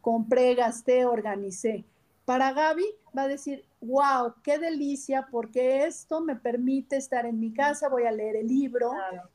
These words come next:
Speaker 1: Y entonces la elección está en ti, está dentro de ti. Lo,
Speaker 2: Por
Speaker 1: los
Speaker 2: un lado es
Speaker 1: momen-
Speaker 2: frustración, ¿no? ¿No, Mari? Por un lado es la frustración y por otro lado es el,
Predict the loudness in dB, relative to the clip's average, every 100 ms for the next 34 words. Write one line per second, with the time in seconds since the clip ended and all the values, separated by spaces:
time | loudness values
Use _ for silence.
0 | 0 2 4 4 2 2 0 2 2 4
1 | 2 0 0 0 2 0 -8 _ _ -2
2 | -2 -2 -2 0 0 -4 _ _ _ _
3 | _ _ _ _ 0 0 0 0 0 0
4 | -8 _ -14 -4 2 4 4 4 2 2
5 | 2 -2 -4 -8 _ _ _ 2 4 4
6 | 4 4 4 4 4 4 2 -2 -6 -4
7 | -4 -4 -2 -2 -4 -12 _ _ -10 -6
8 | -4 -4 -4 -6 -4 -4 -4 -6 -6 -4
9 | -2 0 -2 -6 -8 -10 -10 -10 -8 -8
10 | -8 -6 -4 -4 -6 -6 -4 -4 -4 -6
11 | -6 -10 -10 -6 -6 -6 -8 -10